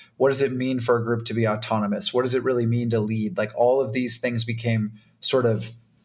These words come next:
quintessential questions of my journey. And I think it's a natural question to ask yourself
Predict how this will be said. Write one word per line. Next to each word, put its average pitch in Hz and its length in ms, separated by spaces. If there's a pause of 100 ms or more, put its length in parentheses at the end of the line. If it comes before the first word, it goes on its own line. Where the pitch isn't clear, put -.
(500)
quintessential 120 840
questions 110 640
of 101 100
my 101 200
journey. 113 560 (840)
And 131 540
I 131 80
think 151 180
it's 165 140
a 123 60
natural 123 500
question 120 540
to - 260
ask 127 320
yourself 110 840